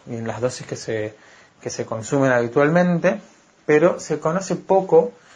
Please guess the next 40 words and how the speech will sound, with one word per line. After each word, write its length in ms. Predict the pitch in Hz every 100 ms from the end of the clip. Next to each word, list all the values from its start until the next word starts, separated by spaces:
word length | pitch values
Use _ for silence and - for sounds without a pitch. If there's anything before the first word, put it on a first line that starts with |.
| _
de 240 | 131 131 143
qué 140 | 147
pasa 420 | 147 190 190 190
cuando 480 | 185 127 123 131 135 -
uno 180 | 151
está 160 | 147 -
expuesto 420 | 143 - 160 160
a 20 |
estas 200 | 139 139
sustancias 800 | - - - 151 151 - 160 - - _
durante 640 | 131 123 123 127 120 139 135
mucho 420 | 143 135 170 160 139
tiempo, 520 | 156 160 151 170 202
en 160 | 135 113
forma, 580 | - 147 151 135 113 110
es 60 |
decir, 240 | 113 - 127
en 100 | 127
forma 280 | 131 139 135
crónica, 400 | 165 170 180 202
a 140 | 202 135
bajas 360 | 131 - 123
dosis, 480 | 123 117 - 92 - _ - -
simplemente 480 | - 180 175 196 196
porque 240 | 156 135
estas 220 | 147 156
cosas 320 | - 185 180 139
no 80 |
existen 420 | 139 - 202 - 120
hace 200 | 110 110
tanto 360 | 127 120 117
tiempo. 460 | 117 117 107 101 120 _ - - - - -
No 120 | 135
tenemos 380 | 127 160 156 123
experiencias 520 | - 120 120 120 117
de 100 | 113
qué 100 | 117
pasa, 460 | 131 135 - 147 147 - _ _
por 140 | - 113
ejemplo, 600 | - 131 135 143 151